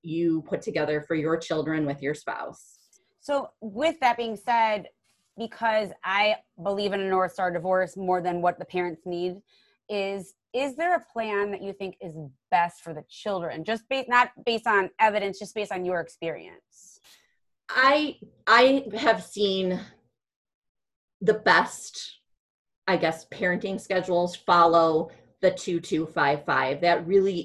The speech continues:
Speaker 1: is what, there's a lot of, uh, research and support, um, based in that schedule. Uh, you know, child psychologists have weighed in on it, um, pediatricians,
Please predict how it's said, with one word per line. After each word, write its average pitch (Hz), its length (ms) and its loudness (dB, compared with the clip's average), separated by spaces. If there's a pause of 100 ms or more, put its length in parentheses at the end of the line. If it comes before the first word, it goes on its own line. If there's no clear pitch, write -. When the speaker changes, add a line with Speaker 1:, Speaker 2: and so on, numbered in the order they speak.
Speaker 1:
is 165 400 4
what, 160 460 2 (160)
there's 202 140 6
a 185 60 4
lot 180 220 4
of, 180 160 -2 (100)
uh, 165 200 0
research 254 680 0
and 180 180 -4
support, 190 640 4 (320)
um, 165 500 2 (360)
based 185 480 0
in 165 440 2
that 170 280 2
schedule. 175 800 2
Uh, 156 400 2 (100)
you 156 120 -2
know, 135 80 -4
child 180 400 -2
psychologists 175 840 0
have 170 260 2
weighed 170 280 2
in 165 200 0
on 160 260 0
it, 156 340 0 (380)
um, 139 640 0
pediatricians, 170 1300 0